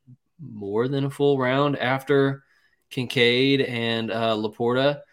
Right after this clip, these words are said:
So this is probably a value pick, honestly. Like, he got the same draft capital that those guys got. He's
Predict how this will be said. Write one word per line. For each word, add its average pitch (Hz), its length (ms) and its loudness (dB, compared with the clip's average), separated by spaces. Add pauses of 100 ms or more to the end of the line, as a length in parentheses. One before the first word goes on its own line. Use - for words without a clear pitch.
(300)
So 117 600 0 (1040)
this 143 260 -2
is 151 400 0 (340)
probably 175 440 4
a 147 40 8
value 135 420 4
pick, 170 420 -2
honestly. 151 400 -2
Like, 127 160 0
he 135 160 0
got 143 180 0
the 135 60 -8
same 135 300 -2
draft 120 380 -4
capital 123 400 -2
that 117 140 -4
those 120 220 -4
guys 120 300 -2
got. 117 500 -2
He's 117 500 -6